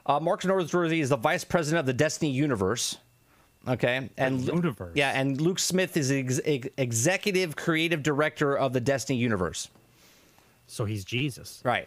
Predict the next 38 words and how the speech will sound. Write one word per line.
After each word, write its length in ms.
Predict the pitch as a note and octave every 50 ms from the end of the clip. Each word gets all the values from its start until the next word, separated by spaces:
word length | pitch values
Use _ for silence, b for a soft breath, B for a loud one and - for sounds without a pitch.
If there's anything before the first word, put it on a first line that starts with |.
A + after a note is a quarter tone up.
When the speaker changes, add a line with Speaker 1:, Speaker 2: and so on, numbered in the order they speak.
| - _ _
Speaker 1:
So 300 | - - - B2+ B2 B2
he 340 | A2+ - D#3+ D#3+ C3+ D#3+
is 160 | E3 D#3 C#3 A#2+
Jesus. 640 | A#2 C3+ D3+ D#3 D#3 B2 G2+ E2 D2+ - - - - _ _ - _ -
That's 200 | A2+ G2 - -
right. 100 | G2+ F2+
Speaker 2:
You're, 120 | G2 - -
you're 140 | - A#2+ B2+
Speaker 1:
He's 100 | C3 A2+
Speaker 2:
dir-, 140 | - D3 D#3+
you're 160 | D3 C3+ C#3
director 540 | A#2 - C3 A2+ B2+ D3 D3 - F3+ F3 E3+
of 80 | D#3
the 100 | C#3+ D3
universe. 600 | C#3 C#3+ C#3+ C3+ C3 A2+ A#2+ A#2+ A#2 G#2+ - -
You're 100 | - A#2+
Speaker 1:
Yeah, 60 | G2+ F#2
Speaker 2:
Jesus. 220 | - A#2 A2+ A2
Speaker 1:
of 80 | A#2+ A2+
the 80 | C3 B2
Destiny 380 | C3 D3 C#3+ - - D3 C#3
universe. 400 | B2+ B2 A2 F#2+ G2 F#2+ F2 -
He 140 | - B2 B2
is 120 | A#2 G2+
Jesus 360 | G2+ G2 A2+ A2+ G2 A2 G2+ -
Christ. 400 | - F#2 E2 D2+ - - - - _ _ _ _ _ _ _ _ _ _ _ _ _ _ _ _ _ _ _ _ _ - B B B B B B B B B
They're 120 | - D3+
looking 220 | D#3 F#3+ E3+ G3 F3
to 60 | E3+
Speaker 2:
Okay. 80 | E3 F3
Speaker 1:
open 140 | F3+ F3 E3
up 120 | D3+ B2+
more, 340 | C#3 D#3 D#3+ D#3+ D#3+ D#3+ D#3+
uh, 360 | D3 D3 C#3+ C#3 C#3 C3+ C3+
more 160 | C#3 C#3+ D3+ C3+
revenue 280 | C3+ C#3 C#3+ D3+ D3
streams, 320 | C3+ - - D3+ D3+ D3+ A#2
basically. 500 | - C#3 C#3+ - - - F3 F3+ E3